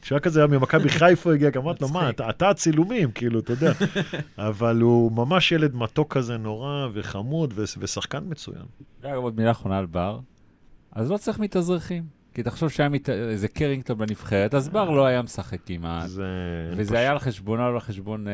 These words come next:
Speaker 1: אין פה
Speaker 3: על
Speaker 1: שאלה,
Speaker 3: חשבון
Speaker 1: אין פה
Speaker 3: מדע.
Speaker 1: שאלה בכלל.
Speaker 3: וזהו, ו-, ומסתדרים מה שיש. אפשר לחשוב שעם קרינגטון היינו פה <laughs> לוקחים מדליית ארד באולימפיאדה, כאילו, רב.
Speaker 1: כן.
Speaker 2: <laughs> אמ, אז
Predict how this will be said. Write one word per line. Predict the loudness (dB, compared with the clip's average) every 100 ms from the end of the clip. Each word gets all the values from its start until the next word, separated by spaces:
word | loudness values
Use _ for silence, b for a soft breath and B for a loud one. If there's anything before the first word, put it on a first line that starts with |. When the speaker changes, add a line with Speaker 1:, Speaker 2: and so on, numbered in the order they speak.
| -4 -4 -4 -6 -6
Speaker 1:
אין | -6 -4
פה |
Speaker 3:
על | -4 -4
Speaker 1:
שאלה, | -4
Speaker 3:
חשבון | -4 -4 -4
Speaker 1:
אין | -4 -2
פה |
Speaker 3:
מדע. | -2 -4
Speaker 1:
שאלה | -4 -6
בכלל. | -8 -12 -14 -12 -6
Speaker 3:
וזהו, | -4 0 -2 -2 -6
ו-, | -4 -2 -4 -4 -4 -4
ומסתדרים | -6 -6 -2 0 2 0
מה | -2
שיש. | 0 0 2 0 -4 -6
אפשר | -2 -2
לחשוב | -2 -4
שעם | -2 -2
קרינגטון | 0 -2 -2 -4 -2
היינו | -4 -6 -8
פה | -4 -4
<laughs> | -4
לוקחים | -8 -6 -4
מדליית | -2 0 0 0 0
ארד | 0 0
באולימפיאדה, | 0 0 -2 -2 0 0 -2 -8
כאילו, | -10 -10 -6
רב. | -6 -6 -2
Speaker 1:
כן. | 0 0 -4
Speaker 2:
<laughs> | -10 -12 -20 -20 -20 -20 -20 -20 -20 -20 _
אמ, | -2 0 0 -4 -8 -16 _ -6
אז | -6 -6 -10 -14